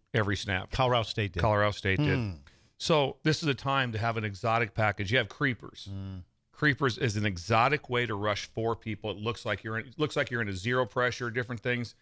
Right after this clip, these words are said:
Speaker 1: All of a sudden, make it harder on them. You have that fire zone. That's, that, that's rush five, three under, three deep.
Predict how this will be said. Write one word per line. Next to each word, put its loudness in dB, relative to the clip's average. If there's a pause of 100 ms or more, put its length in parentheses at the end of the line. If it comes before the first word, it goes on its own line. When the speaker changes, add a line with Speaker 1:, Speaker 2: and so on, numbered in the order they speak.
(280)
Speaker 1:
All 2
of -2
a -6
sudden, 0
make 4
it 2
harder 2
on 0
them. -4
You 0
have -2
that 0
fire 4
zone. -8
That's, -6
that, -2
that's 0
rush 2
five, 2 (420)
three 4
under, 2
three -2
deep. -4